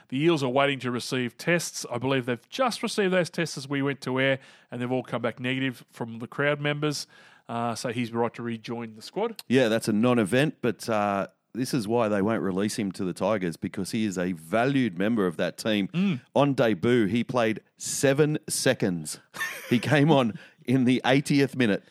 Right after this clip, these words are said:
Speaker 1: How'd he go?
Speaker 2: He, he had one hit up.
Speaker 1: Did he? Oh,
Speaker 2: Yeah.
Speaker 1: that's all right, seven seconds.
Speaker 2: And then went and hugged
Speaker 1: If,
Speaker 2: everyone,
Speaker 1: if you
Speaker 2: trying
Speaker 1: figure that on average, if he had played for eighty minutes, how many hit ups would he
Speaker 2: Exactly.
Speaker 1: have been?
Speaker 2: People are extrapolating it out, and he's gonna be a gun.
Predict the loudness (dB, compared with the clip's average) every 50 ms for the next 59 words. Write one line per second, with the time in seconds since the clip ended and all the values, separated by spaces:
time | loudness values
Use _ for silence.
0 | _ -4 -2 -2 0 0 0 2 0 0 0 -4 _ -6 0 2 4 4 2 0
1 | _ _ _ -18 -8 -2 0 2 2 2 2 2 2 2 2 2 0 0 0 0
2 | 0 0 -4 -10 _ _ _ _ _ -4 -4 0 2 0 0 2 2 4 6 6
3 | 6 4 2 0 -2 -4 -4 -4 -2 -2 -2 -2 -6 -6 -4 -6 -4 -4 -2 0
4 | 2 4 4 4 4 6 4 4 4 2 -2 -4 0 2 2 2 2 2 2 2
5 | 4 4 4 4 4 2 0 -2 -2 0 2 2 4 2 2 2 2 2 4 4
6 | 4 4 2 2 0 0 0 0 0 2 0 -2 -4 -4 -6 -8 -6 -4 0 0
7 | 0 0 0 -2 -2 -2 -2 0 2 2 2 2 2 0 0 0 0 0 0 0
8 | 0 2 4 4 4 4 4 4 2 4 4 6 6 6 4 4 2 2 4 4
9 | 4 6 6 6 6 6 6 6 4 4 2 0 0 0 -2 -4 -2 0 2 2
10 | 4 4 4 4 6 6 6 6 6 6 6 6 6 6 6 4 4 2 2 2
11 | 2 4 4 4 4 6 6 4 4 4 4 4 4 4 4 4 2